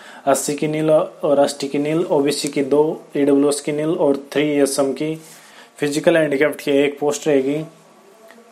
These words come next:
और पे level matrix आपका टू रहेगा। सड़सठ पोस्टें रहेंगी Total, जिसमें से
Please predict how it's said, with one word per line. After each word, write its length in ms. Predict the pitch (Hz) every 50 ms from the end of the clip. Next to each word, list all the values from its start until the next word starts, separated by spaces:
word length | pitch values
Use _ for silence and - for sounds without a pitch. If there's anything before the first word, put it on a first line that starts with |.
| 240 _ _ _ _ _ _ _ _ _ _ _ _ _ _ _ _ -
और 560 | 165 180 185 151 151 156 156 160 175 185 175 - - - - - - - - - - _ _ _ _ _ _ _
पे 140 | 165 160 170
level 220 | 170 170 170 170
matrix 420 | 165 160 160 151 151 151 143 - 160
आपका 240 | 147 143 - 151
टू 200 | 143 143 156 156
रहेगा। 240 | 151 156 151 147 151
सड़सठ 320 | 147 - 156 156 - - 185
पोस्टें 440 | - - 165 156 151 - - 170
रहेंगी 220 | 160 160 156 147 143
Total, 320 | 143 156 151 143 151 156
जिसमें 320 | 156 156 151 - 160 156 143
से 280 | - 156 156 151 -